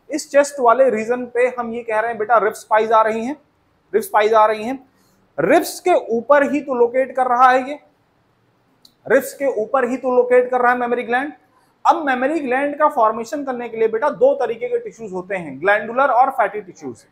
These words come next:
बोलो memory gland के अंदर दो तरीके के टिश्यूज होते हैं, glandular और फैटी tissues। लेकिन इसको बताने से पहले हम थोड़ा सा कुछ बातें और कर लें। हम आपसे ये कहना चाह रहे हैं बेटा, जैसे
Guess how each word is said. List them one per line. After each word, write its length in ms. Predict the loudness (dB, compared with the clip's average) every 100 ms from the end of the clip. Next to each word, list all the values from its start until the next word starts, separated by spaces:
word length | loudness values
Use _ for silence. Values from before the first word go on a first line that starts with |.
| _ 0
बोलो 360 | 2 2 -2 _ _ _ _ _ -8
memory 320 | 0 2 2
gland 320 | 0 -2 -2 -2
के 60 |
अंदर 200 | 0 0
दो 140 | 2 2
तरीके 280 | 2 0 -2
के 80 |
टिश्यूज 280 | -8 -8 -6
होते 200 | -6 -6
हैं, 100 | -4
glandular 420 | -2 -2 0 -2
और 60 | -2
फैटी 300 | -2 -4 -6
tissues। 400 | -12 -8 -8 -6
लेकिन 440 | 0 0 0 -10
इसको 360 | -10 -14 -6 -4
बताने 380 | -2 -2 -4 -6
से 140 | -8
पहले 300 | -6 -4 -2
हम 180 | -4 -6
थोड़ा 240 | -4 -2
सा 100 | -2
कुछ 200 | -4 -6
बातें 260 | -2 0 -2
और 240 | 0 -2
कर 100 | -2
लें। 260 | -6 -4 -6 -8 _ _ -4
हम 140 | -2
आपसे 280 | -2 -6 -6
ये 140 | -4
कहना 260 | -4 -2 -2
चाह 200 | 0 2
रहे 80 | 0
हैं 80 |
बेटा, 300 | -4 0 0 0 _ _ -2
जैसे 520 | 0 0 -4 -8